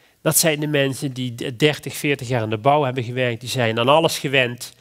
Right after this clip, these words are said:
Eh, die kunnen dat klaarblijkelijk. En die zitten op een andere manier in elkaar dan die bouwvakken van dertig of vijfendertig of veertig.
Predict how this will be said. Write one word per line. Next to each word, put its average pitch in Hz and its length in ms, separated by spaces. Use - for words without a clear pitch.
Eh, 127 280
die 113 160
kunnen 165 300
dat 135 200
klaarblijkelijk. 110 840
En 143 220
die 143 420
zitten 139 240
op 131 60
een - 80
andere 185 300
manier 147 260
in 123 60
elkaar 123 440
dan 127 120
die 131 100
bouwvakken 117 520
van 113 120
dertig 113 380
of 117 60
vijfendertig 107 560
of 92 80
veertig. - 540